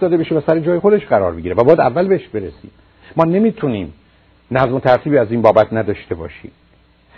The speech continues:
تازه نه تنها نظم و ترتیب، مقدار معینی از انرژی و وقت رو باید به اونها داد.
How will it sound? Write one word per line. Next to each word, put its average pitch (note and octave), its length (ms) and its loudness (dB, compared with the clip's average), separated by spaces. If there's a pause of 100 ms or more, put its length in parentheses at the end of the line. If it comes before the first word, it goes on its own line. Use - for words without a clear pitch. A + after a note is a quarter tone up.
تازه D#3 380 0 (100)
نه C#3+ 100 -2
تنها G3+ 260 0
نظم C#3+ 280 0
و C3 40 -2
ترتیب، D3+ 460 -4 (220)
مقدار A2+ 800 2 (360)
معینی B2 600 0
از C3 140 -2 (100)
انرژی A2 560 -4
و G#2+ 120 2
وقت G#2+ 340 0
رو A2+ 60 0
باید G#2 220 0
به A2 60 2
اونها F#2 320 0
داد. D#2+ 220 -8